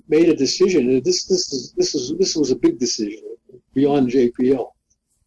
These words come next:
The first, the, the very first person who puts their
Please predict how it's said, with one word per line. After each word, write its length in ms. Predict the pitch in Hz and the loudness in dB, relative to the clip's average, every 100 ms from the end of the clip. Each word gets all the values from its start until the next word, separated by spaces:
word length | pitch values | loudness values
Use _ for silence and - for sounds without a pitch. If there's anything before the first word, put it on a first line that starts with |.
| _ _ | _ _
The 160 | - - | -6 0
first, 320 | 208 277 269 | 2 2 2
the, 160 | 147 131 _ - | 0 -4 _ -4
the 100 | 156 - | -4 2
very 300 | 202 262 269 | 2 4 0
first 460 | 226 202 196 - _ | 2 2 2 -4 _
person 460 | 175 180 - - | 0 0 0 -2
who 100 | 120 | -2
puts 260 | 127 190 - | 0 -2 0
their 200 | 147 - | -2 -2